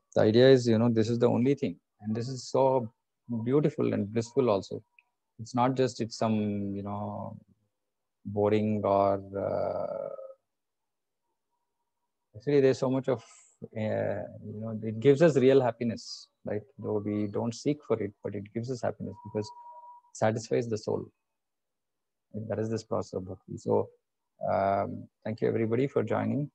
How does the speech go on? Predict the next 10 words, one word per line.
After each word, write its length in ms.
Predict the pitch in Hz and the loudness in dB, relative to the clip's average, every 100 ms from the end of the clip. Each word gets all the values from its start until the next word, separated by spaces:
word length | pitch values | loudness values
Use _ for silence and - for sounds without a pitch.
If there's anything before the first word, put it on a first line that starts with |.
| _ | _
and 600 | - 101 101 101 101 101 - | -8 -6 -4 -4 -6 -8 -8
we'll 120 | 113 | -10
kindly 320 | 113 107 107 113 | -6 -4 -2 -2
continue 520 | 110 107 120 131 131 _ _ _ _ _ 110 | -4 -2 0 0 -4 _ _ _ _ _ -2
your, 280 | 107 104 107 - | 0 0 -2 -8
uh, 120 | 104 98 104 | -6 -4 -4
activities 400 | - 107 110 107 | -4 -2 0 -2
of 80 | 104 104 | -2 -4
chanting, 340 | 101 104 107 104 | -6 -4 -4 -4
hearing, 600 | 104 104 107 110 110 107 | -2 0 2 0 0 -2